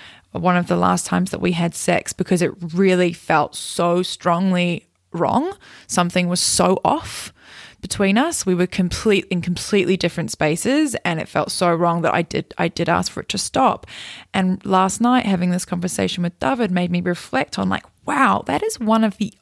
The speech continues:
only times I think I actually asked to stop sex altogether. I mean, aside from the times where I've been having a casual encounter with someone I don't really have a lot of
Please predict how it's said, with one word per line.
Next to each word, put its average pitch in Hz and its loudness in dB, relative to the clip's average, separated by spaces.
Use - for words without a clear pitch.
only 277 4
times - 0
I 202 -2
think 226 0
I 196 -2
actually - -2
asked 185 0
to 214 -2
stop - 0
sex - -4
altogether. 185 -2
I 208 2
mean, 208 4
aside 247 4
from 190 2
the 180 2
times 190 0
where 180 2
I've 175 2
been 180 0
having 175 -2
a - -6
casual 190 2
encounter 185 0
with 214 2
someone 175 2
I 175 0
don't 160 0
really 170 0
have 175 -2
a 180 4
lot 165 2
of 165 0